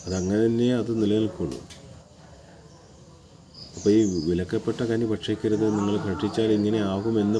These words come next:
പറഞ്ഞിട്ടുണ്ടെന്നുണ്ടെങ്കിൽ അത്, ഏഹ്, ഫോളോ ചെയ്തവരെല്ലാവരും, അത് ഫോളോ ചെയ്തവർ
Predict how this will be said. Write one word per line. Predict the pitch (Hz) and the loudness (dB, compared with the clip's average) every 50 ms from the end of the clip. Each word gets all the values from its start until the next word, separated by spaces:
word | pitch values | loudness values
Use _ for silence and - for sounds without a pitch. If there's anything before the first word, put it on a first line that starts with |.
| 104 | 0
പറഞ്ഞിട്ടുണ്ടെന്നുണ്ടെങ്കിൽ | 104 98 98 98 101 104 101 - 110 104 95 98 101 101 104 101 95 101 98 95 104 | 0 0 0 2 2 0 0 0 0 0 0 0 0 0 0 0 0 0 0 0 0
അത്, | 107 95 87 95 107 123 135 - - - - - - - - - - - - - - - - | 0 0 4 4 4 4 4 0 -8 -18 -18 -18 -18 -16 -18 -18 -18 -20 -20 -16 -10 -6 -2
ഏഹ്, | 90 92 92 90 90 90 90 87 90 90 90 87 85 85 85 85 85 85 85 - 82 82 - - - - - - - - - | -2 0 0 0 0 0 0 0 -2 -2 -2 -2 -2 -2 -2 -2 -4 -4 -6 -6 -8 -10 -12 -14 -14 -16 -16 -16 -14 -16 -8
ഫോളോ | - - 101 101 104 113 120 | 2 4 6 8 8 8 6
ചെയ്തവരെല്ലാവരും, | 120 113 127 117 113 113 120 120 117 113 113 117 117 120 120 117 117 104 - - | 6 4 4 2 4 4 2 2 2 2 2 2 2 2 2 2 0 -2 -2 -4
അത് | 85 87 110 | 0 0 0
ഫോളോ | - - 113 104 101 107 120 135 | 0 2 4 6 6 6 6 4
ചെയ്തവർ | 143 139 135 131 131 127 135 139 139 139 143 135 107 | 4 4 6 6 6 6 6 4 6 6 4 4 4